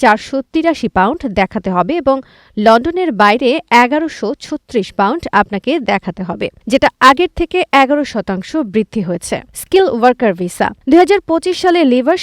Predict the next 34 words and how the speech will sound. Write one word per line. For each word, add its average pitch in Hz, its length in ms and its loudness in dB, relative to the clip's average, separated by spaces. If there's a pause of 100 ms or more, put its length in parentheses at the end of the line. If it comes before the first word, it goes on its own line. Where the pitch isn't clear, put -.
সরকার 262 300 2 (140)
স্কিল 320 240 0 (100)
ওয়ার্কার 254 380 2 (120)
ভিসায় 240 400 0 (260)
বড় 262 160 6 (100)
একটি - 140 -6 (100)
পরিবর্তন 196 540 -2
নিয়ে 185 140 -4
এসেছে। 196 280 -6 (260)
বাংলাদেশ 349 340 2 (100)
থেকে 339 180 0 (140)
অনেকে 269 240 -2 (160)
স্কিল 320 300 -2
ওয়ার্কার 233 400 2
ভিসাতে 254 380 0 (140)
লন্ডনে 208 440 0
আসেন। 190 220 -6 (340)
এখন 311 200 -2 (100)
থেকে 285 200 0 (560)
যারা 277 220 8 (160)
বাংলাদেশ 262 420 2
থেকে 311 160 -4 (100)
ইউকেতে 262 380 0 (160)
ওয়ার্ক 247 220 2 (100)
পারমিট 311 360 2 (180)
ভিসায় 226 380 2
আসবেন, 254 280 -4 (140)
তাদের 202 220 2 (100)
ইউকেতে 294 360 -4 (160)
per 226 140 6 (100)
year 196 140 4 (120)
বার্ষিক 254 340 2 (100)
স্যালারি 269 400 0
দেখাতে 180 240 -6